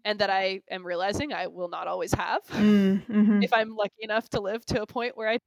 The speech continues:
Speaker 1: you know?
Speaker 2: Yeah.
Speaker 1: Yeah. And it also made me realize that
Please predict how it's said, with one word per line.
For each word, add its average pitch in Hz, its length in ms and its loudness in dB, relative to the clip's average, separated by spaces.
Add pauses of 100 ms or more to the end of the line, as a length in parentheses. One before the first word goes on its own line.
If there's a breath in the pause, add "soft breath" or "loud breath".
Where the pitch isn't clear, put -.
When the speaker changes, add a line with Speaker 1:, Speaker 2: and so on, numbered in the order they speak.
Speaker 1:
you 233 140 -8
know? 220 220 0 (120)
Speaker 2:
Yeah. 190 420 2 (480)
Speaker 1:
Yeah. 196 480 4 (320)
And 214 600 0 (1000)
it - 160 -2
also 269 1080 2 (1700)
made 220 260 -4
me 214 180 -4
realize 196 760 0
that 180 360 -2